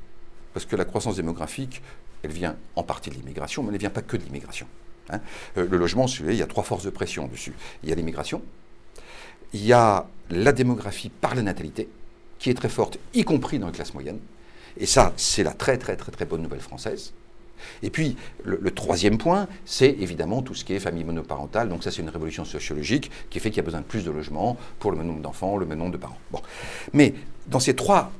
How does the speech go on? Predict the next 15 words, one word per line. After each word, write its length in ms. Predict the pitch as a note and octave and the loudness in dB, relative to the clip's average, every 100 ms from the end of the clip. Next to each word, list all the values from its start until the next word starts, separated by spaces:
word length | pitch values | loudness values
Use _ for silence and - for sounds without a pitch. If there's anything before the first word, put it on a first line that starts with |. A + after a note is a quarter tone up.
| - - | -10 -12
euh, 220 | - - - | -12 -12 -10
dans 100 | F#2+ | -8
ces 140 | F2 G2 | -6 -2
trois 240 | - D3+ | 4 6
grandes 180 | A2 F2 | 6 2
pressions, 400 | E2+ - E3 F#3+ - | 0 2 2 0 -2
la, 140 | G2 - | -2 2
la 100 | F#2 | 2
bonne 460 | G2+ A2+ F3+ C3 | 8 12 12 10
nouvelle, 420 | A#2 G#2 F2 D2+ C#2 - - - - - - | 4 4 0 -2 -6 -10 -10 -10 -12 -12 -4
très, 300 | - G3+ D#3+ | 4 6 6
très 220 | - A2+ | 6 4
bonne 180 | G2 F2+ | 4 2
nouvelle, 360 | F2 A2+ D3 | 2 4 2
c'est 460 | - - C3 A#2 | 0 0 4 4